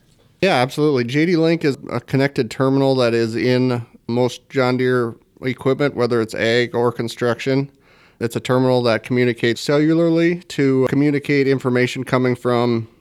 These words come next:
from the equipment, whether it's diagnostic, engine hours, data, s-, everything that we can do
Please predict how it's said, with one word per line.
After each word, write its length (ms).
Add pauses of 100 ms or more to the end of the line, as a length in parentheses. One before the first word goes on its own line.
from 180
the 80
equipment, 460
whether 320
it's 320
diagnostic, 880
engine 320
hours, 600 (300)
data, 440 (320)
s-, 200 (120)
everything 580
that 100
we 100
can 160
do 280